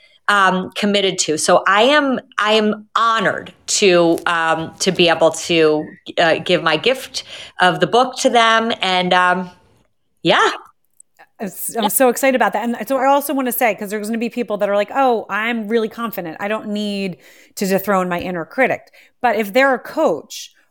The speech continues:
Speaker 2: or they have a daughter, or they have a son, or they have a husband, or a niece, a nephew, a mom, whoever it is,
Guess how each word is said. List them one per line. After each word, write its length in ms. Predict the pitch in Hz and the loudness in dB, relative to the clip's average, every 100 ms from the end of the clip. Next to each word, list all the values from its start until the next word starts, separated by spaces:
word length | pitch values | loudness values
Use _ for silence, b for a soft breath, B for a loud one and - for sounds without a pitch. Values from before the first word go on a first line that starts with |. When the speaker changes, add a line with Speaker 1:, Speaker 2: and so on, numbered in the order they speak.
| - | -6
Speaker 2:
or 380 | 226 214 202 202 | -2 0 0 0
they 320 | 208 196 196 | 0 0 -2
have 320 | 185 190 196 | -4 -4 -2
a 80 | 214 | -4
daughter, 580 | 214 247 247 165 - - | 0 0 0 -4 -8 -8
or 360 | 202 196 196 | -6 0 0
they 220 | 190 196 196 | 2 0 0
have 220 | 214 214 | 0 -2
a 60 | |
son, 520 | 226 - 294 185 165 170 | -4 -2 -2 -4 -8 -8
or 340 | 196 190 185 | -4 -2 -2
they 320 | 190 190 190 | 0 -2 -2
have 420 | 190 202 196 196 | -4 -2 0 0
a 120 | 196 208 | -2 -2
husband, 520 | 277 277 185 180 170 | 0 -2 -4 -10 -10
or 160 | 196 185 | -6 -4
a 60 | 208 | -2
niece, 260 | 262 - | -2 -4
a 60 | 214 | -4
nephew, 320 | 254 254 190 | -6 -4 -8
a 40 | |
mom, 320 | 190 240 208 170 | -4 -6 -6 -8
whoever 480 | 247 - 240 262 262 | -8 -2 0 0 -2
it 100 | 180 | -2
is, 340 | 190 214 269 | -4 -4 -6